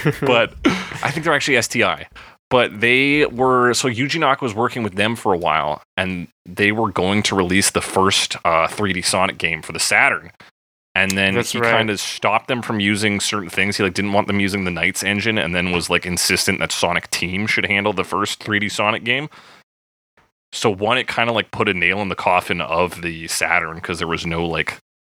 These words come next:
Speaker 1: mainline Sonic title, and then two, it, yeah, didn't help old S T I. Sega Technical Institute, S T I.
Speaker 2: Yeah, plus, you know, the, the first three D Sonic game is now delayed further.
Speaker 1: Mm-hmm.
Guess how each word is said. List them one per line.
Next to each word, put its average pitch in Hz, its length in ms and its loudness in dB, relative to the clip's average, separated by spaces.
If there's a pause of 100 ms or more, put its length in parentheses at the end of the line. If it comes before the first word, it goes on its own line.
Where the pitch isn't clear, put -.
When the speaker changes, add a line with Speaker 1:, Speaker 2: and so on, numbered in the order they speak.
(160)
Speaker 1:
mainline 85 640 -2
Sonic 85 340 -2
title, 123 460 0
and 87 180 -2
then 82 540 -2 (300)
two, 87 320 -2
it, 82 240 -2 (160)
yeah, 85 320 0 (180)
didn't 82 200 -4
help 82 300 -4 (480)
old 85 220 -6
S 87 220 -2
T 92 160 -4
I. 85 60 -2
Sega 151 380 0
Technical - 500 -4
Institute, - 440 -4
S 87 180 0
T 92 140 2
I. 80 200 0 (500)
Speaker 2:
Yeah, 127 400 4
plus, - 560 2 (120)
you 151 200 4
know, 120 240 4
the, 120 340 2
the 123 340 4
first 127 440 4
three 127 180 4
D 120 140 2
Sonic 113 340 2
game 110 300 0
is 107 80 -4
now 110 140 2
delayed 104 600 0 (560)
further. 110 640 2
Speaker 1:
Mm-hmm. 117 100 -8